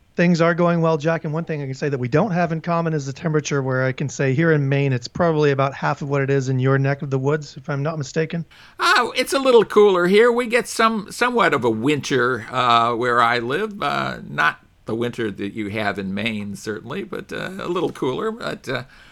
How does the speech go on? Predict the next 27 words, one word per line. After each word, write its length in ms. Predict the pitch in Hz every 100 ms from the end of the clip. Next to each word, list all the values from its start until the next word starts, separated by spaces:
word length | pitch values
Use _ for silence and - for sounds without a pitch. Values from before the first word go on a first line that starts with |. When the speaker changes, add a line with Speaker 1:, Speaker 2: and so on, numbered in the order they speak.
| -
Speaker 2:
we've 180 | 175 151
noticed 380 | 156 139 135 -
that. 320 | 131 185 170
It 80 | 113
was 180 | 120
misty 420 | 113 147 180 170 151
this 220 | 139 -
morning 500 | 135 165 170 175 170
when 220 | 127 120
I 200 | 110 107
walked 420 | 104 131 139 -
the 80 | 120
dog, 480 | 110 123 151 156 139
so 320 | - 113 110 - -
that's 300 | - 131 131
going 400 | - 113 107 107
on. 320 | 107 127 180 196 _ - -
Another 320 | - 117 208
thing 160 | 226 147
we 140 | 117
have 160 | 123 113
going 260 | 117 117 117
on 160 | 156
is 140 | 160 139
a 40 |
great 280 | 120 160 -
guest. 540 | 143 202 - - -